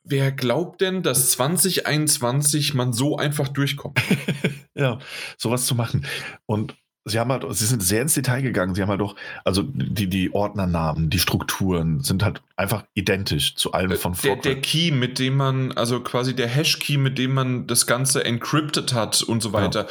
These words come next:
Speaker 1: Sie wissen alles ganz genau und wo der herkommt. Ja.
Speaker 2: Ja. Und sie haben auch, also selbst die, die, die, ähm, die Dateien, die, die, äh, na, die Packages, die da enthalten sind, ne, also die Größe der, der veröffentlichten Steam-Version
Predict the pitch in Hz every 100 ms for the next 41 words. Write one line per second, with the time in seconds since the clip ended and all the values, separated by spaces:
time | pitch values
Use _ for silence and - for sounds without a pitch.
0 | - - 127 151 151 147 135 160 170 -
1 | 127 139 147 139 123 127 135 123 123 131
2 | 127 131 151 - 101 92 - - - 110
3 | - _ _ _ 98 82 - - - -
4 | 110 101 104 104 98 - - - 95 92
5 | 107 - 110 90 95 80 90 85 85 -
6 | 80 - - - - - 95 95 - 113
7 | 120 90 - 92 76 82 - - - 69
8 | 82 - - 90 - 82 - 120 - 85
9 | 80 - - - 87 82 76 92 76 78
10 | 76 73 - - 80 85 85 82 - 107
11 | 143 156 151 143 - 135 - - _ -
12 | 98 98 95 92 - - - - - -
13 | - - 127 131 117 - 104 92 - 95
14 | 95 80 76 76 76 82 135